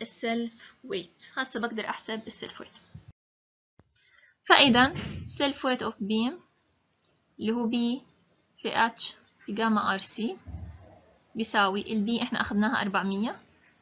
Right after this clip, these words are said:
طبعًا بدي أحولها على ألف ضرب ال H ستمية وخمسة وعشرين، بحولها على ألف ضرب ثلاثة وعشرين ونص كيلو نيوتن على المتر المكعب.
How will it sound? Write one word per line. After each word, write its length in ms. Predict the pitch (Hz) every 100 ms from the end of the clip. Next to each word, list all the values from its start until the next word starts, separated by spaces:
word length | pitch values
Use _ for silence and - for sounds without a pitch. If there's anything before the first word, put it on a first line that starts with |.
| -
طبعًا 140 | 196
بدي 240 | 196 190 -
أحولها 380 | - 208 196
على 340 | 165 185 - 226
ألف 300 | 320 - - _ _ _ _ _ -
ضرب 260 | 220 202 - - _ _ _ _ _ _ -
ال 180 | - 220
H 40 |
ستمية 480 | - - - 226 226
وخمسة 400 | 220 214 208 208
وعشرين، 560 | 196 208 - 208 220 302 - - - - -
بحولها 520 | 233 - 208 190 233
على 360 | 175 190 - 262
ألف 260 | 359 - - _ _ _ _ _ _ -
ضرب 180 | 254 226
ثلاثة 400 | - 233 269 240
وعشرين 640 | 214 - 254 247 247 233 -
ونص 580 | 202 196 226 - - - _ -
كيلو 360 | - 254 226 202
نيوتن 540 | 202 240 262 311 320
على 180 | 269 226
المتر 260 | 226 -
المكعب. 500 | 196 185 180 - -